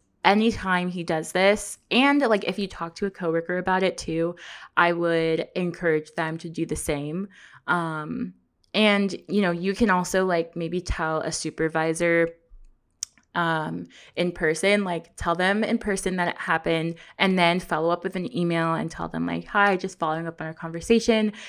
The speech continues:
This is what happened. It made me feel very uncomfortable. Like, you know, I think some action needs to be taken," or something like that. Um, but yes, I know your question was more so, like, how to address him.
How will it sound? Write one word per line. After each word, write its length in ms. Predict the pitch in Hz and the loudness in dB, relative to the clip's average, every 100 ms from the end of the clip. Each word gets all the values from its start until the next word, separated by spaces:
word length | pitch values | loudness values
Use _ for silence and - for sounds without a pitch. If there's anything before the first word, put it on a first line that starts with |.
| - | -4
This 180 | 190 190 | -2 0
is 140 | 190 | -2
what 120 | 175 - | -4 2
happened. 400 | 180 175 180 175 | 4 4 2 -2
It 140 | - | -2
made 140 | 160 | -4
me 100 | 160 | -4
feel 200 | 160 175 | -6 -8
very 280 | 160 156 156 | -6 -4 -4
uncomfortable. 920 | 156 151 175 165 175 170 160 156 156 160 | -6 -8 -12 -8 -8 -4 -2 -2 -4 -4
Like, 320 | 151 143 _ _ _ | -6 -6 _ _ _
you 100 | - | -8
know, 180 | 165 151 | -6 -6
I 100 | 151 | -10
think 200 | 147 147 | -10 -12
some 160 | - 156 | -12 -10
action 360 | 131 147 - | -8 -8 -10
needs 160 | 151 160 | -10 -12
to 80 | - | -14
be 80 | - | -8
taken," 340 | 147 - - | -8 -8 -10
or 100 | - | -8
something 360 | - 214 190 180 | -4 -4 -4 -6
like 220 | 160 - | -8 -4
that. 200 | - - _ _ - - _ - | -4 -6 _ _ -20 -20 _ -4
Um, 640 | 185 180 175 160 - 180 _ _ _ - | -2 -2 -4 -8 -10 -10 _ _ _ 0
but 140 | 185 | 2
yes, 580 | 190 165 - - - - - | 2 0 0 -6 -10 -8 -4
I 80 | 180 | 0
know 100 | 175 | 0
your 120 | 175 | 0
question 360 | 180 170 180 | -2 -4 -4
was 140 | 180 170 | -4 -4
more 140 | 165 | -4
so, 180 | 160 160 | -2 0
like, 180 | 156 151 | 0 -4
how 440 | - - 151 151 151 | -10 -6 -4 -4 -6
to 380 | - 165 151 151 | -6 -4 -2 -4
address 400 | 147 160 147 - | -4 -4 -6 -4
him. 420 | - 147 147 190 | -4 -2 -4 -6